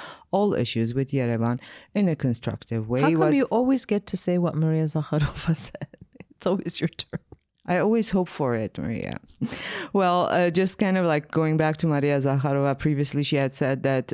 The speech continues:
Speaker 1: uh, there's no planned telephone conversations between Pashinyan and Putin because Pashinyan
Speaker 2: Mm-hmm.
Speaker 1: basically insinuating if he wants to talk to Putin, should co-, uh, come to Saint Petersburg,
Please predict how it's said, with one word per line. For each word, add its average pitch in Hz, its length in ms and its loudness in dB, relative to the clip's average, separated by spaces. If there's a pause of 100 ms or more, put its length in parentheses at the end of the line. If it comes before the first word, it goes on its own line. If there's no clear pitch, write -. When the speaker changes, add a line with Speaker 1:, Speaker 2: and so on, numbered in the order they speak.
Speaker 1:
uh, 131 300 0
there's 127 220 0
no 143 120 0
planned 139 320 0
telephone 156 360 0
conversations 151 680 0
between 135 300 0
Pashinyan 135 640 0
and 135 180 0
Putin 208 460 0
because 143 400 0 (240)
Pashinyan 139 560 0 (260)
Speaker 2:
Mm-hmm. - 260 -2
Speaker 1:
basically 160 400 4
insinuating 143 560 2
if 131 160 0
he 156 80 0
wants 131 240 0
to 131 80 -4
talk 123 240 0
to 131 80 0
Putin, 127 360 2
should 110 200 -2
co-, 135 220 0
uh, 123 60 0
come 123 220 2
to 120 120 0
Saint 90 340 -2
Petersburg, 190 760 0